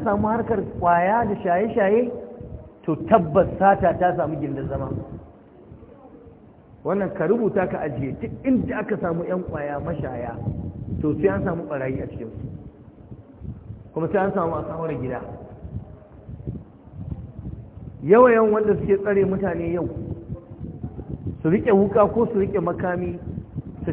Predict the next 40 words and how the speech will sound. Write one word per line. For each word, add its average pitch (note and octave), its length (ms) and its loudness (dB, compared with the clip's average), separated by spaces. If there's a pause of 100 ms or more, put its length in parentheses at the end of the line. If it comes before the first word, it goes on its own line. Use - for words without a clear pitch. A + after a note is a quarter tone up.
caka B3 320 4
maka G#3+ 220 0
don G3 200 -2
su F#3 80 -6
ɗauki D3+ 320 -4
waya E3+ 400 0
a B2 60 -8
hannunka, D#3 540 -6 (120)
yawanci A#3 440 0
ba B3 160 2
sa G#3+ 100 0
cikin F#3+ 240 -4
hayyacinsu. F#3+ 500 0 (1120)
Amma G3 360 2
inda C4 260 0
hankali, F#3+ 540 -2 (760)
wayar A3 380 10
da F#3+ 80 4
bata F#3 260 2
wuce G#3 320 0
dubu G3 220 -2 (180)
uku A3 180 2
da F3 100 0
ɗari F3 360 -2
biyar E3 220 2
ba, E3+ 100 -2
mutum E3 300 -4
ya G3 100 0
ɗaga G#3+ 300 0
makami F#3+ 480 0
ya E3+ 60 0 (100)
kafa A#3 300 -2
maka G3 280 -4
wuƙa F3 420 -2
a E3+ 80 -2
maƙogwaronka E3 800 -2
ya D3 100 -6
kwaci D3 300 -2
wannan C#3+ 300 -2
waya. C#3 180 -2